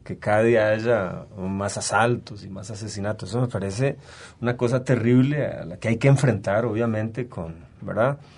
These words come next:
con medidas y con políticas y con respuestas adecuadas, eh, porque efectivamente eso daña la vida de esta sociedad, daña la vida de las personas. El punto es que hay cosas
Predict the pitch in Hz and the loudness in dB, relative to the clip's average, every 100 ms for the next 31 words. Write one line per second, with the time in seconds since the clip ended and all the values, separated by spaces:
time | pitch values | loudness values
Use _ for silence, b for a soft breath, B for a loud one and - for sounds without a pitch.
0 | B B B - - 87 87 85 104 135 | B B B -12 -6 -4 -4 0 4 6
1 | 139 107 - - 80 - 92 127 127 120 | 6 2 -4 -10 -10 -8 0 0 0 -4
2 | - 117 107 - - 87 - 101 101 107 | -4 -4 -6 -8 -12 -12 -10 -10 -8 -4
3 | 113 123 123 110 101 104 139 - - - | -2 -2 0 0 2 0 -4 -8 -20 -12
4 | 95 90 - - 180 - - - 101 107 | -8 -8 -12 -6 -6 -6 -10 -4 -2 -2
5 | 110 110 131 - 104 113 110 107 110 117 | -2 -2 -4 -4 -6 -2 0 0 0 -2
6 | 120 - - 98 90 92 110 127 156 160 | -4 -8 -8 -4 -2 -2 0 0 -2 -8
7 | b b b b - - 95 98 - 107 | b b b b -14 -6 -2 -2 -2 -4
8 | 104 123 123 92 95 117 113 123 127 - | -2 2 2 2 2 2 4 4 2 -6
9 | 92 90 180 117 92 - 117 - 170 170 | -12 -2 0 0 -4 -4 -4 4 4 6
10 | 180 170 175 170 - 190 160 - - - | 0 0 -2 -2 0 0 0 -2 -12 -16
11 | - | -20